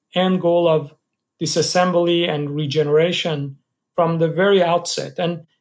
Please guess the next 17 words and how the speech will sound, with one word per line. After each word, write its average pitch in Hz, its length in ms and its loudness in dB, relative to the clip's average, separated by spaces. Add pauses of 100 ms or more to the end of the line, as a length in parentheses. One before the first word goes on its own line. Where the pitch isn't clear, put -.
we 220 80 4
are 226 80 4
doing 269 240 4
some 220 260 2
work, 247 300 2
of - 140 -4
course, 151 300 0
in 165 100 -4
this 151 200 -4
area, 170 380 2
but 156 120 -2
I 165 100 -2
think 196 220 -2
we 185 80 -2
need 180 180 -6
to 170 100 -6
do 165 340 -4